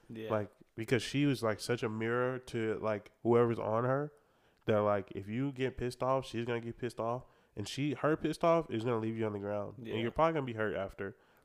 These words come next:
Speaker 1: Yeah.
Speaker 2: My pissed off, she's just gonna be
Speaker 1: <laughs>
Speaker 2: kicked in the
Speaker 1: Right.
Speaker 2: spurs, like, kicked in the ribs. Like, it's not gonna
Speaker 1: Yeah.
Speaker 2: hurt her nearly as bad as it's gonna hurt me.
Speaker 1: Yeah.
Speaker 2: So she's definitely bucked me off a few times where it's like, "You fucking deserve that."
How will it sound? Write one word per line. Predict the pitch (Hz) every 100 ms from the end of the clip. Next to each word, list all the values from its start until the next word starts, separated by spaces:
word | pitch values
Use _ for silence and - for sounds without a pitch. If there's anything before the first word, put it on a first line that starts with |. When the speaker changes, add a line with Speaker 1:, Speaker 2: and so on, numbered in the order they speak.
| - 170 - -
Speaker 1:
Yeah. | 156
Speaker 2:
My | 123 160
pissed | 180 185
off, | 180 170 160
she's | 156 147
just | 143 135
gonna | 135 123
be | 120
Speaker 1:
<laughs> |
Speaker 2:
kicked | 110 175 123
in | 127
the |
Speaker 1:
Right. | 117
Speaker 2:
spurs, | 107 117 107
like, | 107 113 117
kicked | 143 147
in | 147
the | 127
ribs. | 110 104 98
Like, | 107
it's | 107 127 143
not | 139
gonna | 123
Speaker 1:
Yeah. | 113
Speaker 2:
hurt | 123 110 - - -
her | 131 135 139 - _
nearly | 123 143 123
as |
bad | 107 117
as | 107
it's | 101
gonna | 107 101
hurt | 104 98
me. | 104
Speaker 1:
Yeah. | 85 85 117 _
Speaker 2:
So | - 113 104
she's | 95 139 156
definitely | 170 175
bucked | 131 127
me | 127
off | 117
a | 107
few | 113
times | - 107 104 104
where | 104
it's | -
like, | 107 107 - _ - - - _
"You | 123
fucking | 113 113 107
deserve | 101 95 92
that." | - -